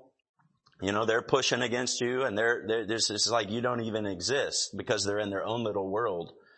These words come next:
Are they some of the most grateful people you've ever met?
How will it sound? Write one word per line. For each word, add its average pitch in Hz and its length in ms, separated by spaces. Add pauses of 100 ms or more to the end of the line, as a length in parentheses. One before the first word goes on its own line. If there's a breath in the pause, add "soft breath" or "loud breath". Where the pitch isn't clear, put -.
(240 soft breath)
Are 104 160
they 117 160
some 123 200
of 120 60
the 120 60
most 117 240
grateful 117 460
people 117 380
you've 110 160
ever 107 240
met? 107 300